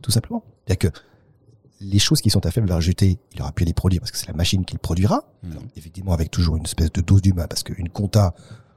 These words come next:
Speaker 1: entièrement aujourd'hui, euh, automatisée, ça n'existe pas. Ça viendra, mais aujourd'hui, c'est encore peu le cas. Bon.
Speaker 2: C'est sûr.
Speaker 1: Voilà. Mais, euh, il faut, je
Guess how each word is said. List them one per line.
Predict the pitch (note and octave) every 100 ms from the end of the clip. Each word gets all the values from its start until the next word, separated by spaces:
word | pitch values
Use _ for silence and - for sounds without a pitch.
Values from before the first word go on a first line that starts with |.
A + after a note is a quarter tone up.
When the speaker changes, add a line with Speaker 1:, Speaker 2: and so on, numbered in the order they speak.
| _
Speaker 1:
entièrement | G2+ - G2 G2
aujourd'hui, | G2 E2+ D#2+ D#2+ E2 D#2+
euh, | C2+
automatisée, | - C#2+ - F2+ C#3
ça | - F2
n'existe | E2+ E2+ G2+
pas. | G2+ -
Ça | - -
viendra, | D2+ E2 C#3+
mais | D3+
aujourd'hui, | A#2+ A2 G#2+ B2+
c'est | G2+
encore | F#2+ -
peu | - -
le | E2+
cas. | - - _ _
Bon. | -
Speaker 2:
C'est | - - G#2+
sûr. | - - _ _
Speaker 1:
Voilà. | E2 - - - -
Mais, | G2+ F2+ - _ _
euh, | - F#2 - - _ _ _ _ _ _ _ _ _ _ _ _ _ _ _
il | G#2+
faut, | - A2+ - _ _ _
je | F#2+